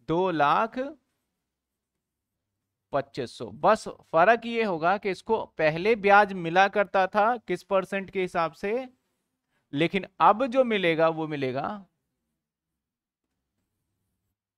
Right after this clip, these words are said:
पन्द्रह परसेंट के हिसाब से।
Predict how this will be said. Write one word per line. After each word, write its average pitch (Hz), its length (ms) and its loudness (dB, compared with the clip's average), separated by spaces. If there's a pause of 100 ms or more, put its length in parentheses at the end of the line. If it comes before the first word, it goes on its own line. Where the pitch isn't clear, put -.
(2250)
पन्द्रह 170 260 2
परसेंट 113 340 -10
के - 60 -12
हिसाब - 260 -14
से। 104 180 -18